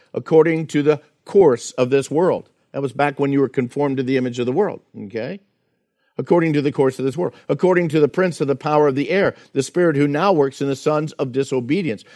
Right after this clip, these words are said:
among whom also we all once conducted ourselves in the lusts of the flesh,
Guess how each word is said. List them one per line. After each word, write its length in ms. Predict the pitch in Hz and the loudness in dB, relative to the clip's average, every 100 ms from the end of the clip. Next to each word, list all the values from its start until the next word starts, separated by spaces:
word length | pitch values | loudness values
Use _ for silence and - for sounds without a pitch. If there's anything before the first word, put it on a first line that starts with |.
| - | -4
among 520 | 180 180 214 277 285 | 0 4 4 4 4
whom 280 | 247 233 202 | 6 6 6
also 920 | 170 208 247 214 - 151 113 107 147 - _ _ _ _ _ _ _ _ _ _ | 2 2 2 0 0 0 0 -2 -4 -8 _ _ _ _ _ _ _ _ _ _
we 260 | 170 233 247 | -2 0 0
all 880 | - 214 269 285 277 254 170 117 - - | 0 4 6 6 8 8 6 4 -2 0
once 360 | 156 151 131 | 4 4 0
conducted 640 | - 156 147 147 135 165 135 | 0 0 2 2 2 0 0
ourselves 1200 | 123 117 - 131 113 90 76 _ - - - - _ _ _ _ _ _ _ _ _ _ _ _ _ _ _ | 0 -2 -2 -2 -2 -6 -10 _ -20 -20 -20 -20 _ _ _ _ _ _ _ _ _ _ _ _ _ _ _
in 100 | 117 | -4
the 100 | 120 | -2
lusts 320 | 107 104 - | -2 -4 -8
of 80 | 107 | -10
the 80 | 113 | -10
flesh, 640 | - 202 156 - - - | -10 -10 -12 -18 -20 -20